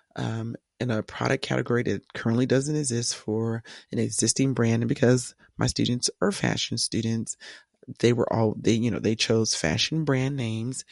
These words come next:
and it was really interesting to see what they would come up with. And there's really, from a teenager's perspective, some of these companies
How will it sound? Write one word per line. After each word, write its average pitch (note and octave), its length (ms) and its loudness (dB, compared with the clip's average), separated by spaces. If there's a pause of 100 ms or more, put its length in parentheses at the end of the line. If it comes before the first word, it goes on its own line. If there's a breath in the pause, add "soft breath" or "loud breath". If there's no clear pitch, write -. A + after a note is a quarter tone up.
(340 loud breath)
and A#2+ 580 0
it C#4 60 0
was D4 220 0
really C4 180 2
interesting D3+ 440 0
to A2+ 60 -2
see - 140 -2
what G2 120 -2
they F2 100 2
would G#2+ 100 -2
come A#2+ 180 -2
up D#3+ 140 0
with. G#2+ 240 2
And A#2+ 120 2
there's D4+ 280 2
really, C3 560 6 (160 loud breath)
from B2+ 220 0
a B2 40 0
teenager's C3 580 -2
perspective, D2+ 920 -2 (460 soft breath)
some C3+ 240 -2
of D#3+ 60 -4
these C#3+ 180 -2
companies A#2 540 -4